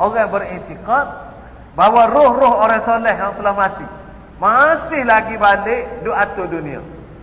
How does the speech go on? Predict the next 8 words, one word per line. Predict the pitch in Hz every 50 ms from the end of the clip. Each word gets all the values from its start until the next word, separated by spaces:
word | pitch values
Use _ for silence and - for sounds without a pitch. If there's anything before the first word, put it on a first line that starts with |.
| - - - - - - - - - - - - - - - - - - - - - - - - - - - - - - - - - - - - - 62 65 65 - - - - - - - - - - - - - - - - -
Kita | - 80 -
biasa | 113 113 113 - 135
dengar | 117 107 107 139 135 131 127
ke | 131 131 147
tidak? | 127 101 73 - - - - - - - - - - - -
Biasa | 214 220 254 233
dengar | 226 202 139 98 87
kan? | - - -